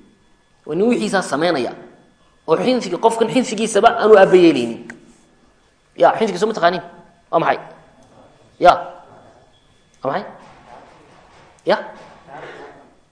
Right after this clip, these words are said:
Dhaarte. Aa. Ka bixinta dhaarta wey. Dhaarta ka bixitaankeeda wey. Cadam wal wafaa. Waa ninka soo marnay. Ninkan uma aabba yeelayaba.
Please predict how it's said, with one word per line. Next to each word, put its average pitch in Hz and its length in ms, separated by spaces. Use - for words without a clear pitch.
Dhaarte. 143 300
Aa. 131 260
Ka - 80
bixinta 208 240
dhaarta 208 280
wey. 160 120
Dhaarta 202 240
ka 180 80
bixitaankeeda 220 640
wey. 160 220
Cadam 180 240
wal 165 80
wafaa. 156 240
Waa 107 80
ninka 139 120
soo 156 120
marnay. 131 200
Ninkan 277 180
uma 285 220
aabba 277 180
yeelayaba. 247 420